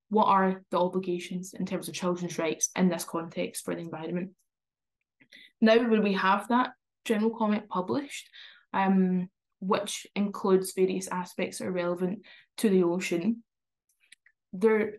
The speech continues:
is a clear avenue for national entities, N G Os, and sort of collect-, collectives of children to hold states to account, to incorporate change and obligations for children now and in the future,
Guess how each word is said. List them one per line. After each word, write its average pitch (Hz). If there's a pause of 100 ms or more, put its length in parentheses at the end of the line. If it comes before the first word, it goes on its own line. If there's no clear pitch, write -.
is -
a 202
clear 214
avenue 185
for 190 (520)
national 190
entities, 180
N 190
G 180
Os, 175
and 180
sort -
of -
collect-, - (320)
collectives 196
of 185
children 180 (1500)
to 220
hold 208
states -
to 190
account, 208
to 226
incorporate 196
change 190
and 185
obligations 190 (380)
for 180 (100)
children 180
now 170
and 175
in 175
the -
future, -